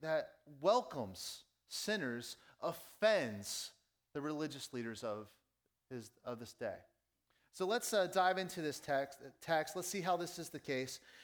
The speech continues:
And as the first thing I really want us to look at is really the clash that occurs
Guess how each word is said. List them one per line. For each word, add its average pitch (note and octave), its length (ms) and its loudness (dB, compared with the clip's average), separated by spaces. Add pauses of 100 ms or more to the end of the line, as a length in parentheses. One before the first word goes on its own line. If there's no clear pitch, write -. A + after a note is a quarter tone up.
(100)
And F3+ 160 2
as G3 220 2
the G3+ 80 0
first C4+ 260 -2
thing A#3+ 160 2
I G#3 40 4
really F#3+ 240 4
want F3+ 180 2
us F3 120 -6
to E3 120 -4
look F#3 240 2
at D3 180 6
is D3 180 -2
really G#3 260 2
the E3 120 0
clash F3 840 2
that D#3 260 2
occurs D3+ 640 0